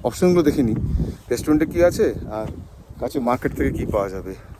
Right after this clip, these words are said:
বা আমরা যখন ঘুরতে গেলাম, সেখান থেকে খেয়ে চলে আসলাম, বা রেস্টুরেন্টে এসে এখানে ডিনার করলাম।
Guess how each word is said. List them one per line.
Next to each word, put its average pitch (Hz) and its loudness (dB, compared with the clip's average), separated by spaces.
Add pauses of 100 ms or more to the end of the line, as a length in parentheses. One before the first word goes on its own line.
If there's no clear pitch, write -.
বা 120 4
আমরা 127 6
যখন 131 0
ঘুরতে 135 0
গেলাম, 143 6
সেখান 123 -2
থেকে 143 -2
খেয়ে 143 4
চলে 139 2
আসলাম, 135 0 (720)
বা 170 8
রেস্টুরেন্টে 143 2
এসে 165 2
এখানে 151 4 (1000)
ডিনার 117 4
করলাম। 87 -6